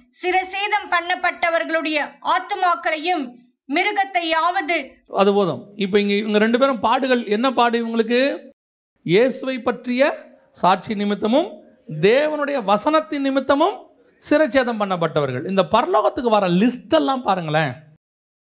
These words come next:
Speaker 2: இந்த வெள்ளை போலத்துக்கு ஈக்குவலா சொல்றேன், பரலோகத்துக்கு வரக்கூடிய லிஸ்ட் எல்லாம் பாருங்க. இங்க இவங்க யாரு ஆட்சி பண்ண போறவங்க? இ-, ஆயிரம் வருஷ அரசாட்சி,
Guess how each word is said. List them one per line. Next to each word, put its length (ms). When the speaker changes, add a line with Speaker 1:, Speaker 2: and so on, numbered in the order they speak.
Speaker 2:
இந்த 100
வெள்ளை 260
போலத்துக்கு 580
ஈக்குவலா 440
சொல்றேன், 360
பரலோகத்துக்கு 600
வரக்கூடிய 500
லிஸ்ட் 380
எல்லாம் 260
பாருங்க. 240
இங்க 240
இவங்க 340
யாரு 360
ஆட்சி 280
பண்ண 200
போறவங்க? 400
இ-, 180
ஆயிரம் 300
வருஷ 140
அரசாட்சி, 460